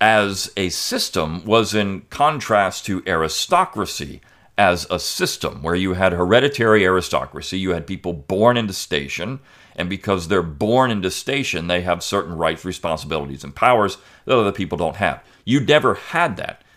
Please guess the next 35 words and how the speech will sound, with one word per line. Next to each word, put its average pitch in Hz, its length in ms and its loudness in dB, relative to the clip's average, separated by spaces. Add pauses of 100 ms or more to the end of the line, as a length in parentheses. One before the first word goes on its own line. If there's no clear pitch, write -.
(180)
in 92 140 -2
America. 117 580 4
And 131 240 2
de 143 80 0
Tocqueville 147 400 2
talks 208 300 0
about - 220 -4
this. - 260 -12 (500)
You 120 160 2
have 117 220 8
the 101 80 4
bottom 80 280 2
up. - 320 0 (480)
Anybody 127 480 2
can - 200 -4
make 92 240 0
money. 85 520 0 (320)
Anybody 135 380 4
can 104 180 -4
go 90 220 4
from 87 220 -2
the 76 100 -4
bottom 95 480 4
to 78 120 -10
the 65 80 -10
top 143 400 -2
in 76 80 -2
America. 71 580 -2
And 101 220 0
that 226 320 2
was 165 260 2
also 151 640 0
a 85 140 -4
key 143 320 -2
indicator 110 580 -4